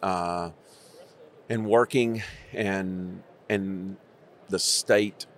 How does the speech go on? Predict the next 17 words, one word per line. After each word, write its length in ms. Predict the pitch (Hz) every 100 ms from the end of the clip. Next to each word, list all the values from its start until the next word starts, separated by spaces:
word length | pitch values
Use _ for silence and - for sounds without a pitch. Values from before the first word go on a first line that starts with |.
| -
increasing 540 | 113 - 113 107 107 95
the 80 |
standards 540 | 92 - 104 101 101 -
without 280 | 95 98 98
being 200 | 101 95
able 200 | 95 90
to 60 |
tell 140 | - 95
us 140 | 92
what 120 | 104
the 60 | 95
standards 460 | - 101 98 95 98
actually 360 | 90 - 95
are. 340 | 90 95 117 135 - - - -
Um, 520 | 101 101 95 90 92 87
and 120 | 107
we're, 260 | 101 95